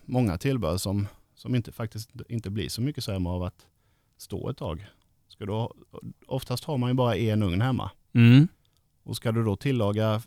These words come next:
Speaker 1: flera, du ska ha en köttbit i ugnen kanske, en fisk i ugnen. Du ska ha potatis eller några grönsaker i ugnen. Förbered innan, men här har du en gratäng som har stått i ugnen i hundraåttio grader i fyrtio minuter.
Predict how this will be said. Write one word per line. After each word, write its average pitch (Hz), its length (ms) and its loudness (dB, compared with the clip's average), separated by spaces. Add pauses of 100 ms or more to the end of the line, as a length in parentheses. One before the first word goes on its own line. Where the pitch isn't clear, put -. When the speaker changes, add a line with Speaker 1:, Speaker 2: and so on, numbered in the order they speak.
(140)
Speaker 1:
flera, 110 560 -2
du 120 100 -4
ska - 140 -12
ha 117 80 -2
en 117 60 -2
köttbit - 580 -8
i - 20 -4
ugnen 110 260 -2
kanske, 117 320 -6
en 123 120 -4
fisk - 380 -10
i 120 60 -6
ugnen. 113 360 -4 (520)
Du 120 80 -14
ska 117 140 -10
ha 110 60 -6
potatis 110 680 -4
eller 110 140 -2
några 107 160 -2
grönsaker 113 640 -2
i - 20 -2
ugnen. 95 300 -2 (1400)
Förbered 110 420 2
innan, 123 420 2
men 127 100 0
här 123 120 4
har 123 120 4
du 123 80 2
en 127 100 4
gratäng 120 460 0
som 123 340 -2 (300)
har 127 140 -8
stått 127 300 -8
i 127 40 -2
ugnen 104 340 0
i 101 220 0 (920)
hundraåttio 110 400 -2
grader 98 260 0
i 95 220 -2
fyrtio 101 320 -10
minuter. 90 460 -2